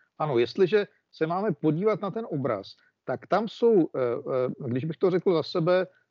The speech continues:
vlastně všechna možná klišé, která si člověk ze západu představuje pod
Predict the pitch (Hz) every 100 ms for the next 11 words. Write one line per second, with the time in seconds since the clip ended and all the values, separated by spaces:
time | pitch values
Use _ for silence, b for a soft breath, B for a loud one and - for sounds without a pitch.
0 | _ 131 135 - 208 185 127 - - 180
1 | - - 220 226 214 175 156 123 120 180
2 | 202 208 - 147 123 - 117 87 82 110
3 | b b b _ 147 170 - - 214 -
4 | 175 165 175 196 156 165 165 147 151 151
5 | 180 - - 143 - 175 170 185 - 165